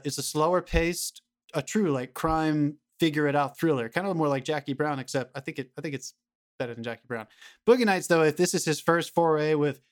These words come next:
"Here's a real budget, here's a studio behind you, and we're gonna give you a whole bunch of stars, and we're gonna see what you can do with this little voice you have."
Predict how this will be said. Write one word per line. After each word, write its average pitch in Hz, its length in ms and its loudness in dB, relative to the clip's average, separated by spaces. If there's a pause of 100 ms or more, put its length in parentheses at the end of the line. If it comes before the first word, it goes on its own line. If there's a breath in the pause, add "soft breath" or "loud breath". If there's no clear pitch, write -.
(220)
"Here's 170 160 2
a 170 60 -2
real 156 180 2
budget, 127 440 -4 (840)
here's 175 220 0
a 165 40 -2
studio 160 440 0
behind 131 380 -4
you, 120 260 -6 (360)
and 139 200 -2
we're 143 80 0
gonna 156 140 0
give 147 200 0
you 131 160 0
a 120 80 -4
whole 170 460 2
bunch 131 240 -4
of 120 80 -6
stars, 127 400 -4
and 131 80 -2
we're 135 80 -2
gonna 143 100 0
see 143 180 -4
what 135 120 -2
you 135 100 0
can 135 140 -4
do 135 200 0
with 127 120 -6
this 131 180 -6
little 131 160 -4
voice 135 320 -4
you 123 80 -8
have." 117 260 -8